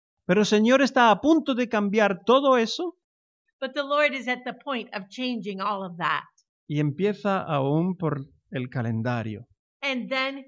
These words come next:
Speaker 2: he begins with the calendar.
Speaker 1: "Ha llegado lo que para vosotros es el principio de nuevas cosas."
Speaker 2: He says, "This is the beginning of new things for you."
Speaker 1: "Os voy a dar una puerta."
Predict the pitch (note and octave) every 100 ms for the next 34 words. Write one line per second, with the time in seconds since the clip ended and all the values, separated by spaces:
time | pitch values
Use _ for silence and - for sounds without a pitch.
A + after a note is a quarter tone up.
0 | - C#4 B3+ B3+ C4 C#4+ F3+ F#3+ F#3+ _
1 | _ _ A#3 B3 A#3 A#3+ A3 F#3+ E3+ D#3
2 | C#3 - _ _ _ _ _ G3+ C#4 D4
3 | C4+ A#3+ A#3 A#3 C4 A#3 G3 E3 - C#3
4 | C3+ C3+ C#3 - F4+ F4+ B3+ C4 C#4 C#4
5 | - F#3+ F3 F3 F3 E3+ - E4+ F4+ D4+
6 | C#4 G3 E3+ F3+ A3 G3 G#3 - - F#3+
7 | D#3 - - - _ _ _ - D#4 -
8 | E4 C4 G3+ - F#4 - _ - C#4 G#3+
9 | A#3 F#3 B3 G#3+ F4 F4+ F#4 E4+ - A3
10 | G#3 B3 D#4 F#4 F#4 F4+ _ _ D4+ C#4
11 | F#3 F3+ - - A#3+ A3+ G#3+ G3+ C#3+ E3+
12 | _ _ _ _ - C#3+ D3 F#3 E3+ D#3
13 | D#3+ D#3 C#3+ - G3 F3+ E3+ A#2+ A#2+ -